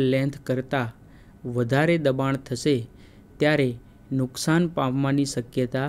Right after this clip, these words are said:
રહે છે. આથી સિલિન્ડરના છેડાના ભાગે ઓઇલ આઉટલેટને નિયંત્રિત કરીને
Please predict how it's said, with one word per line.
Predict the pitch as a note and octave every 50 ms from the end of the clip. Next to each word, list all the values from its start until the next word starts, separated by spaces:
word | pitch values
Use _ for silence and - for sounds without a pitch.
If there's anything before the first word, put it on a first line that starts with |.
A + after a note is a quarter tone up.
| D3+ - - - - -
રહે | B2+ B2 B2 A#2+ A#2+ A#2
છે. | A#2 - C3+ C3 - - - - - - - - - - - - - - - - - - -
આથી | - D#3 D3 D#3 D3 - D#3 C#3 B2+ A#2+ A#2+ - - - - - - - -
સિલિન્ડરના | - - - D3 C#3+ D#3 E3 F3 F#3 F3+ E3+ F3 E3 F3 E3+ E3+ E3
છેડાના | E3+ - C#3+ C3+ C3+ C#3+ D3 D3+ D#3+ D#3
ભાગે | D3 C#3 D3 C#3+ D3 D3 D3+ D#3 D#3+ D#3+ - - - - - - - - - - - - - - - - - - - -
ઓઇલ | D3+ D3 D#3 E3 E3+ D#3+ - -
આઉટલેટને | D#3+ D3 C#3+ C#3 C#3 - D3 D3 C#3+ C#3 C#3 - D3+ D3+ C#3+ B2+ A2+ A2 - - - - - - - - B2+ B2
નિયંત્રિત | B2+ C3 C3+ D3 D#3+ E3+ E3+ E3 E3+ E3+ E3+ E3 E3 - - -
કરીને | - C3 B2+ C3+ C3+ C#3+ D3 C#3